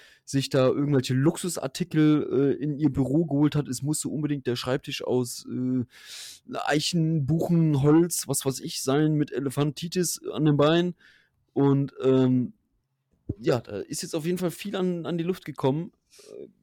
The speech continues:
wo du eigentlich als Otto-Normalverbraucher, als Bürger sagst, „Sag mal, w-, wofür zahle ich Rundfunkgebühren?“ Damit die sich die Taschen voll machen. Die Penner. Die alten Penner, du. Diese, diese scheiß alten Geldsäcke.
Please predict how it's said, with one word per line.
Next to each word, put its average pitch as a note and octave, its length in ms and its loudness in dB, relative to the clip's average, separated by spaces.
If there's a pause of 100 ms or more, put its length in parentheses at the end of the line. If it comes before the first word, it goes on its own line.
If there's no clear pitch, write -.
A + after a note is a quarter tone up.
wo D3+ 140 -2
du E3 140 -2
eigentlich D#3 260 -6
als B2+ 160 -6 (300)
Otto-Normalverbraucher, F3 960 2
als B2 160 2
Bürger E3+ 240 4
sagst, B2+ 300 2
„Sag C#3+ 120 -2
mal, C#3+ 220 2 (120)
w-, A#2 140 -14 (380)
wofür E3 340 -2
zahle E3 200 2
ich D3+ 60 4
Rundfunkgebühren?“ A2+ 720 -4 (460)
Damit C3+ 240 0
die F3+ 80 0
sich E3+ 160 -4
die E3 160 -8
Taschen F3+ 320 -2
voll A2+ 220 0
machen. F#2+ 340 -8 (320)
Die D#3+ 120 4
Penner. C#3+ 540 4 (840)
Die F#3 100 6
alten E3 320 8
Penner, E3+ 340 8
du. C#3 220 6 (400)
Diese, D#3 320 6 (300)
diese D3+ 500 6
scheiß G3 680 4
alten G#3 640 4 (580)
Geldsäcke. F#3+ 920 4